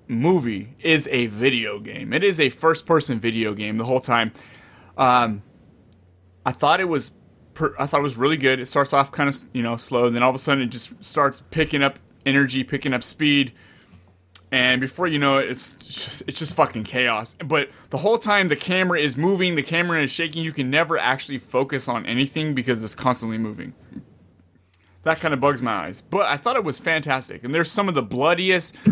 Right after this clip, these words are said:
it's nonstop bloody, bloody, gory action the whole time.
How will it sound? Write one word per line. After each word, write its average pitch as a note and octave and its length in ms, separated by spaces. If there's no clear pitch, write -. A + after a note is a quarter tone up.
it's F#3 240
nonstop E3 1200
bloody, C3+ 800
bloody, B2+ 840
gory D3+ 640
action B2+ 540
the G2+ 100
whole B2+ 460
time. G#2+ 500